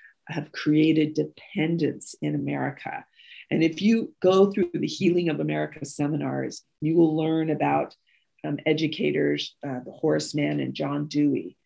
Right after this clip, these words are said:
And they were some of the fathers of modern day education, and they were atheists.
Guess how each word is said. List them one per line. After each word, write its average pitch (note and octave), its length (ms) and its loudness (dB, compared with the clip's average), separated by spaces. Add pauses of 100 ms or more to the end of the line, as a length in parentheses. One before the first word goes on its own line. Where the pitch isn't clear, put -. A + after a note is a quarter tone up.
(360)
And C#3 220 -2
they D#3 160 4
were D3+ 240 2
some D3+ 200 -4
of C#3+ 80 -2
the C3+ 80 -6
fathers C#3+ 500 0
of C#3 140 -2
modern C#3+ 320 0
day C#3+ 220 -2
education, - 880 -6
and C#3 180 -4
they D3+ 140 2
were D3+ 240 0
atheists. - 760 -2